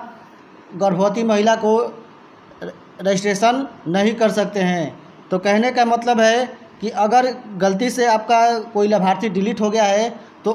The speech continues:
उस आधार नंबर से हम लोग उस लाभार्थी को, अ,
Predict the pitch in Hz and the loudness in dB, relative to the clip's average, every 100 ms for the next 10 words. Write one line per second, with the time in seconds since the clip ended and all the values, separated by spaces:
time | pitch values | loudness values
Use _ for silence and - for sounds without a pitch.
0 | 269 269 - 226 190 214 233 220 220 226 | -2 -4 -2 -2 0 0 2 2 0 0
1 | 214 196 208 226 240 - - - 196 202 | 0 0 0 0 -2 -10 -20 -12 -8 -2
2 | 208 190 196 202 240 233 220 254 254 - | 0 2 0 -2 -4 0 2 0 -4 -18
3 | - - - - 190 | -20 -20 -20 -4 0